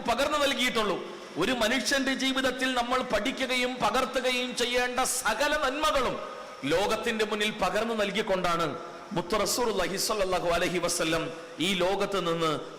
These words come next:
വിട പറഞ്ഞത്. അതിന് പ്രവാചകൻ സല്ലല്ലാഹു അലൈഹി വസല്ലം ലോകങ്ങളുടെ നാഥനിലേക്ക് വിരലുകൾ ആകാശത്തേക്ക് ഉയർത്തിക്കൊണ്ട് നബി സല്ലല്ലാഹു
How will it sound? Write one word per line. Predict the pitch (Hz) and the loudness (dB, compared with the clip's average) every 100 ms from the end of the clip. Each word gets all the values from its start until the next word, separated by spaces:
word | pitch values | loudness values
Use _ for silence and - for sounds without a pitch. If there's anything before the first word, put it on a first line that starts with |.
| 147 | -2
വിട | 170 190 | 0 2
പറഞ്ഞത്. | 165 147 147 143 143 - - - - | 2 0 0 0 -4 -10 -16 -8 -2
അതിന് | 170 220 226 | 0 2 2
പ്രവാചകൻ | 214 226 247 240 240 | 2 2 2 2 2
സല്ലല്ലാഹു | 262 247 247 247 240 | 0 0 2 2 2
അലൈഹി | 240 233 247 | 2 0 0
വസല്ലം | 220 247 233 233 214 | 0 0 0 0 0
ലോകങ്ങളുടെ | 226 240 240 233 233 | 2 2 2 2 2
നാഥനിലേക്ക് | 214 233 240 233 226 233 247 220 | 2 4 2 4 2 2 0 2
വിരലുകൾ | 226 240 233 233 226 | 2 2 2 2 4
ആകാശത്തേക്ക് | 233 240 214 - 240 240 233 | 4 2 0 0 0 0 -2
ഉയർത്തിക്കൊണ്ട് | 226 240 247 214 196 190 143 - - - - | 0 0 -2 0 2 0 0 -6 -12 -12 -4
നബി | 165 202 | -2 0
സല്ലല്ലാഹു | - 233 214 214 190 | 0 0 2 2 2